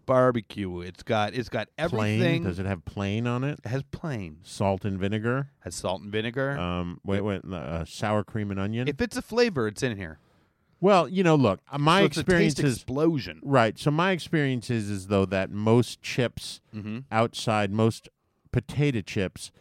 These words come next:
Speaker 2: flavored potato chips outside of the U S have very different flavors than
Speaker 1: Yes.
Speaker 2: what we have in the
Speaker 1: They've got great
Speaker 2: although,
Speaker 1: ones.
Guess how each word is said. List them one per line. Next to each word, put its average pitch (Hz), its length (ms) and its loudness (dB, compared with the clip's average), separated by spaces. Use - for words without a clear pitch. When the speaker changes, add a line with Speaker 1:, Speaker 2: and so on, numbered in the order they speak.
Speaker 2:
flavored 120 580 2
potato 120 380 -2
chips 104 300 -6
outside 101 640 -2
of 90 300 -8
the 92 80 -2
U 98 260 0
S 98 240 -2
have 92 120 -4
very 107 480 0
different 98 360 -6
flavors 85 520 -6
than 85 160 -6
Speaker 1:
Yes. 85 140 0
Speaker 2:
what 73 60 -8
we 85 120 -4
have 85 180 -8
in 82 60 -8
the 85 80 -4
Speaker 1:
They've 117 140 -2
got 170 180 -8
great 110 160 0
Speaker 2:
although, 135 180 4
Speaker 1:
ones. 135 160 2